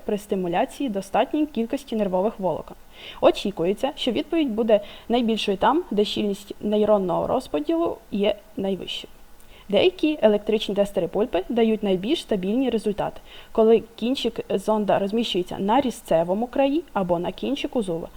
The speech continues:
Третє. Сухі поверхні. Сухий наконечник електрода і зуб можуть спричинити розсіяння електричного струму по поверхні коронки і не ви-, викликати помітної реакції з боку пульпи.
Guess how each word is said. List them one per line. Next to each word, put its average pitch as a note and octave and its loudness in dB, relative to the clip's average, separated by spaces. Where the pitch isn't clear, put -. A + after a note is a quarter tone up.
Третє. A#3 -2
Сухі A3 -2
поверхні. - 0
Сухий A#3+ 0
наконечник B3 0
електрода G3+ 0
і A#3 0
зуб G3 -2
можуть C4+ 0
спричинити A#3 0
розсіяння G#3+ 0
електричного B3+ 0
струму A3 -4
по G3+ 0
поверхні G#3+ 0
коронки A#3 0
і A#3+ 4
не A3 4
ви-, G#3+ 2
викликати B3+ 0
помітної G#3+ 0
реакції A3 0
з A#3+ -4
боку G3 -4
пульпи. F3 -6